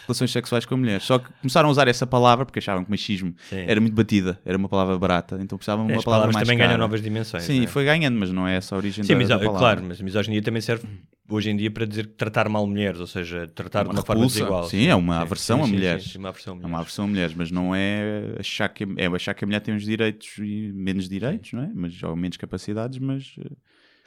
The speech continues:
Speaker 1: não
Speaker 2: Sim, há
Speaker 1: é
Speaker 2: muitos daqueles homens que gostam de mulheres, mas não gostam das mulheres.
Speaker 1: Sim, sim.
Speaker 2: Ou seja, gostam de mulheres por-, sexualmente,
Speaker 1: Sim,
Speaker 2: para,
Speaker 1: é o caso
Speaker 2: mas não
Speaker 1: dos,
Speaker 2: gostam das mulheres.
Speaker 1: é a mesma coisa, os donos que es-, de escravos que faziam sexo com as escravas, não é?
Speaker 2: Sim.
Speaker 1: Eles eram profundamente racistas, mas
Speaker 2: Sim.
Speaker 1: depois faziam sexo.
Speaker 2: Sim.
Speaker 1: Por isso é que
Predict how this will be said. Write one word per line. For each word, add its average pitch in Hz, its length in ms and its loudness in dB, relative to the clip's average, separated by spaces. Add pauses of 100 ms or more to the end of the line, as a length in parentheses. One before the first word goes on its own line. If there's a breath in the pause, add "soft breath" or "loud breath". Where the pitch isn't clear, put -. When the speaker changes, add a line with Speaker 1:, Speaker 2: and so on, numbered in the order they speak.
(100 loud breath)
Speaker 1:
não 85 140 -6
Speaker 2:
Sim, 202 80 4
há 180 60 8
Speaker 1:
é - 20 6
Speaker 2:
muitos 120 180 4
daqueles 131 240 4
homens 131 220 4
que - 80 -2
gostam 117 340 2
de 120 140 -4
mulheres, 120 420 2
mas 120 160 -4
não 120 100 -4
gostam 117 300 -2
das 110 240 2
mulheres. 92 460 -6 (180)
Speaker 1:
Sim, 220 260 2
sim. - 100 -16
Speaker 2:
Ou 90 40 -2
seja, 98 180 -4
gostam 110 380 0
de 113 240 2
mulheres 101 400 0
por-, - 160 -20 (1200)
sexualmente, 123 640 -2
Speaker 1:
Sim, 135 60 -12
Speaker 2:
para, 92 220 -2
Speaker 1:
é 90 160 -4
o 87 60 -2
caso 92 220 0
Speaker 2:
mas 101 80 0
não 104 60 2
Speaker 1:
dos, 113 80 4
Speaker 2:
gostam 120 200 2
das 120 200 2
mulheres. 95 340 -4
Speaker 1:
é 80 40 -8
a 80 40 -10
mesma 85 260 -6
coisa, 104 220 -4
os 110 120 -2
donos 117 240 2
que - 120 -10
es-, - 80 -8 (180)
de - 100 -10
escravos 143 460 2
que - 120 -18
faziam 165 400 -2
sexo - 340 -4
com 180 120 -4
as 190 80 -2
escravas, 208 460 -4
não 104 100 0
é? 113 60 -2
Speaker 2:
Sim. - 100 -8
Speaker 1:
Eles 90 160 0
eram 104 180 4
profundamente 113 560 2
racistas, 156 580 -2
mas 90 140 -2
Speaker 2:
Sim. - 40 -8
Speaker 1:
depois 90 140 -4
faziam 113 280 -4
sexo. 156 320 -8
Speaker 2:
Sim. 92 60 -16
Speaker 1:
Por - 640 -20
isso - 80 -8
é 78 40 -8
que - 60 -16